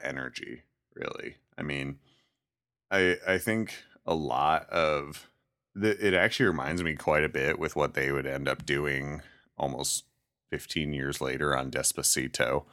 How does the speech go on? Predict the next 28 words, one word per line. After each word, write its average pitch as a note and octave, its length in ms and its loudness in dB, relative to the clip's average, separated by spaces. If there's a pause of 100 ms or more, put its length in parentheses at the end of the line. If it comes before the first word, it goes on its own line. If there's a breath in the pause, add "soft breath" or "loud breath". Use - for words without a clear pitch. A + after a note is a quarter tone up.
(560 loud breath)
Um, B1+ 540 4 (340)
a E2+ 60 2
lot D2 340 4
of C#2+ 280 -2
parts C#2 460 -2
that B1+ 400 -4
seem C#2+ 380 -2
kinda B1+ 320 -4
weird, C2+ 400 -2
like C2 220 -2
a A1+ 120 -4
tempo C2+ 440 0
slowdown C2+ 840 2
just B1 280 0
before C2+ 320 -4
the C2 100 -4
chorus, C2+ 640 0 (580 loud breath)
uh, - 360 -2 (440)
and, C2+ 600 0 (880)
and D2 220 -4
the C#2+ 80 -6
chord C#2+ 300 -2
progression D2+ 520 0
kinda C#2 260 -4
loping C2+ 400 -4
along. D2 800 0 (200)
It, D2 260 -6 (380)
it's, - 440 -4